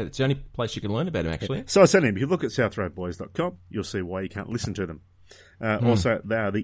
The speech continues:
Speaker 2: infamous missing tapes. And he's come back with, and this is where I got a little bit of, uh, respect back.
Speaker 1: Yeah.
Speaker 2: It's very funny.
Speaker 1: Oh.
Speaker 2: Well done, Gash.
Speaker 1: Nice one, Gash.
Speaker 2: So, um, so Gash, if you're listening to this, I'm not gonna mention that you've been mentioned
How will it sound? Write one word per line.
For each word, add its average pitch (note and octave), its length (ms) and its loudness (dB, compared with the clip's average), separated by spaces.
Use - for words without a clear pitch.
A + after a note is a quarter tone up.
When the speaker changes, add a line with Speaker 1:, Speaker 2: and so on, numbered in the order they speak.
Speaker 2:
infamous G2+ 460 -6
missing F2+ 260 -6
tapes. - 480 -4
And D3 160 0
he's D3 140 -2
come F#3 240 -2
back C#3 260 0
with, G#2 200 0
and A2+ 180 -4
this C#3+ 120 -8
is B2+ 80 -12
where A#2 140 -4
I G#2+ 60 -2
got G#2+ 160 -6
a G2 80 -4
little B2 400 -4
bit A#2 180 -6
of, A2 260 -8
uh, A2 260 -6
respect C#3 340 -4
back. - 280 -4
Speaker 1:
Yeah. F3+ 160 -2
Speaker 2:
It's A2 220 -4
very A2 400 -2
funny. F#2+ 460 -8
Speaker 1:
Oh. F#2 560 2
Speaker 2:
Well - 100 8
done, D3 160 6
Gash. A2+ 400 -4
Speaker 1:
Nice C4+ 180 4
one, A2+ 120 2
Gash. C4+ 340 2
Speaker 2:
So, F#3+ 240 0
um, E3+ 220 -4
so F3 200 -4
Gash, F#3 300 -2
if F3 80 -2
you're F3 100 -2
listening D3+ 280 -2
to G#2 80 -4
this, F3+ 200 -4
I'm E3 100 -2
not C#3+ 140 -4
gonna G#2+ 140 -2
mention A2+ 320 -6
that A2 100 -6
you've G#2 120 -6
been G#2+ 160 -4
mentioned D4+ 380 -4